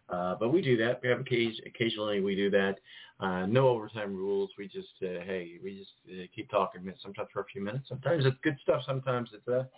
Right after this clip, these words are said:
you know. But, hey, uh, thank you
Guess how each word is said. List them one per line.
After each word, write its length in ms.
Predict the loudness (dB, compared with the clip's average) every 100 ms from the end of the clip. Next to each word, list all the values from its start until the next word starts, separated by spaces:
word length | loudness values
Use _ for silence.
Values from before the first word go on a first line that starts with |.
| -18 -18 -10
you 80 | -8
know. 120 | -8 -14 _ -20 -18 -18 _
But, 200 | 2 2
hey, 220 | -2 -4 -6 _ _ _ 0
uh, 260 | 0 0 0
thank 260 | 0 0
you 320 | 2 2 2